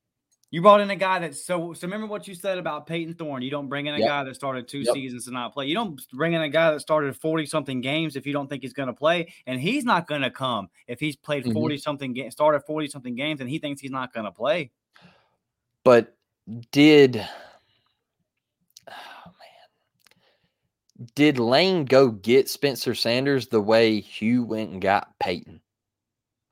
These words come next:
Speaker 2: Because there was all these rumors about Spencer Sanders supposedly coming to Auburn, right?
Speaker 1: Yeah.
Speaker 2: Like, oh, he was in Auburn. Like, there was a graphic made saying that he was about to commit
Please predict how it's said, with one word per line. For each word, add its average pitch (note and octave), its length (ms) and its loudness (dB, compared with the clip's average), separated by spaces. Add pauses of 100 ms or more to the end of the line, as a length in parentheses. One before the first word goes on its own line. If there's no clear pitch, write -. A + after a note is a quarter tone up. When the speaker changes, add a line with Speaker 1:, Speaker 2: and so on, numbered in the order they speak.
(120)
Speaker 2:
Because B2+ 540 6 (800)
there C3 280 4
was G3 160 2
all D3+ 180 10
these B2 240 0
rumors A2+ 480 -2
about G2 260 0
Spencer A2+ 320 -4
Sanders A2 540 -2
supposedly G2 640 -4
coming G#2+ 280 -2
to D2 120 -6
Auburn, C#2 440 2
right? F2 280 -4
Speaker 1:
Yeah. B1 340 -18 (340)
Speaker 2:
Like, F#2+ 320 4
oh, A#2+ 200 4
he C3+ 180 2
was A2+ 160 0
in G2+ 120 -2
Auburn. A#2 260 2
Like, A2 200 0
there D#3+ 100 6
was F3+ 120 4
a C3 60 6
graphic A2+ 540 2
made G#2+ 360 -2
saying A#2+ 300 -2
that F2 120 -6
he B2+ 140 -2
was A2+ 160 -4
about G#2 300 2
to G2+ 80 -10
commit G2 500 0